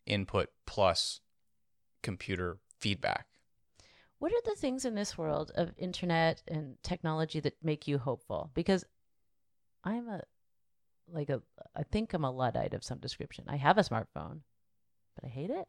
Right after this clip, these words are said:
Speaker 2: <laughs> Is that a Luddite? That's a lot of, that's a lot of people.
Speaker 1: <laughs> Hating it, it does not make you a Luddite. Um, what are the things about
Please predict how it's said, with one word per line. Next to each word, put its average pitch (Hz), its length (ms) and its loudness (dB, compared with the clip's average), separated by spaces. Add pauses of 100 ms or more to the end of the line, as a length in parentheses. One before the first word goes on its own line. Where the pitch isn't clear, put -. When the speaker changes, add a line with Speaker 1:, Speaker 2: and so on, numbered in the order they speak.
Speaker 2:
<laughs> - 100 -2
Is 180 100 0
that 180 120 10
a 202 60 12
Luddite? 226 580 8 (680)
That's - 160 6
a 220 60 12
lot 160 180 12
of, 180 140 10
that's 170 160 12
a 202 60 12
lot 160 180 12
of 156 60 0
people. 147 300 0 (600)
Speaker 1:
<laughs> - 640 -10
Hating 156 320 6
it, 120 100 6
it 104 120 2
does 107 160 6
not 104 180 6
make 92 180 0
you 80 100 -2
a 71 40 -2
Luddite. 53 360 -6 (920)
Um, 82 680 4 (1300)
what 127 240 6
are 170 40 10
the 160 100 4
things 151 240 6
about 127 260 10